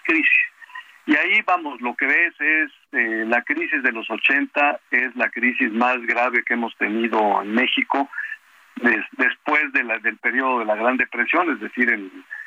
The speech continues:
a partir de los, de, de, de, de principios de los ochenta. La crisis de noventa y cuatro es una crisis que se supera con mucha rapidez, aunque al interior del Fondo Monetario Internacional hubieron una serie de problemas todavía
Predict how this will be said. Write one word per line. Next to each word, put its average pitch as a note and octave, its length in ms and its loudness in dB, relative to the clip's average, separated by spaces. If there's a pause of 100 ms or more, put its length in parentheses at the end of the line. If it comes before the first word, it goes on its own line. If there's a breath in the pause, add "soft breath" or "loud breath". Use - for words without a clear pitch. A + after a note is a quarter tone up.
(200 loud breath)
a G#2 120 2
partir B2+ 380 -2
de C3 100 0
los, G#2+ 200 -8
de, G#2 240 -2
de, A2 240 -2
de, A2 280 0
de A2 180 -2
principios B2 500 0
de A2 80 0
los A2 180 -8
ochenta. D3 560 -2 (400 loud breath)
La - 220 0
crisis F#3 480 -2
de C3+ 100 0
noventa B2 400 -2
y B2 100 0
cuatro D#3+ 640 0
es C#3 160 -4
una D3 160 2
crisis C#3 300 -4
que B2 140 -2
se A2 120 0
supera C3+ 420 0
con A2 200 -8
mucha C3+ 260 2
rapidez, B2 600 0
aunque A#2 260 -2
al G#2+ 80 -4
interior A2+ 420 -4
del C3 160 -4
Fondo B2+ 240 0
Monetario A#2 400 -2
Internacional A#2+ 640 0
hubieron A#2 440 -2
una A#2+ 260 0
serie A#2 260 0
de G#2+ 100 -4
problemas A#2+ 580 0
todavía A2+ 600 0